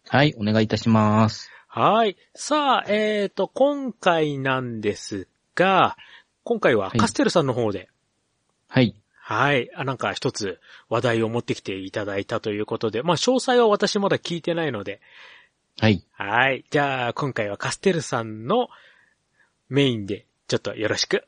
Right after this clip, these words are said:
Speaker 2: お願いいたします。
Speaker 1: はい。えー、ネタの時期としてちょっと遅くはなってしまったんですけれども。
Speaker 2: はい。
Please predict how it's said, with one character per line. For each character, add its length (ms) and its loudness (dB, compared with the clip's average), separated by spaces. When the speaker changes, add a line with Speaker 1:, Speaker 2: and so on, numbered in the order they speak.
Speaker 2:
お 80 -2
願 280 0
い 40 -6
い 40 -10
た 180 -8
し 360 -6
ま 460 4
す。 180 -14
Speaker 1:
は 280 0
い。 180 2
え 840 4
ー、 140 4
ネ 160 6
タ 120 6
の 120 8
時 140 -2
期 160 -16
と 80 4
し 60 -2
て 100 2
ち 80 0
ょ 40 0
っ 60 -8
と 160 6
遅 400 -2
く 260 0
は 120 4
な 100 2
っ 100 -4
て 120 -4
し 140 -6
ま 80 2
っ 180 -2
た 100 4
ん 140 0
で 100 -4
す 80 -12
け 140 -6
れ 80 -4
ど 100 -2
も。 320 4
Speaker 2:
は 120 0
い。 100 -2